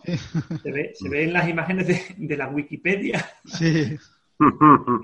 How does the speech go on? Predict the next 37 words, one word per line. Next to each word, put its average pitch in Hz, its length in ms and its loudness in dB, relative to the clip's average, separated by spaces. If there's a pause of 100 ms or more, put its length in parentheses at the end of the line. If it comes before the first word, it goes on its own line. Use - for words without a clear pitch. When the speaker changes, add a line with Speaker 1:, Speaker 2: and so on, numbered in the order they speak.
(140)
Speaker 3:
Sí. 117 220 2
Speaker 2:
Lo 156 140 0
mismo, 185 340 -4
lo 175 100 0
mismo 175 220 0
usamos 190 340 -2
la 151 100 0
Wikipedia 151 760 -4 (320)
para, 135 720 -2
para 135 240 -4
ver 139 200 -4
la 160 140 0
biografía 165 580 0
de 170 60 -4
un 165 100 -6
personaje 165 460 -4
que 175 80 -4
nos 160 120 -6
interesa, 170 460 -6 (220)
como 151 240 -4
para 139 180 -4
ver 151 140 -2
lo 180 100 -2
que 190 80 -6
nos 175 120 -6
pasa 170 240 -4
a - 40 0
nosotros 160 400 -2
mismos, 156 380 0
¿no? - 140 -4 (600)
Speaker 3:
Sí. 107 280 2
Speaker 2:
Una 156 160 0
cosa 180 200 -2
que 180 100 2
Speaker 3:
Sí. 165 40 2
Speaker 2:
ni 151 60 -2
siquiera 156 340 -10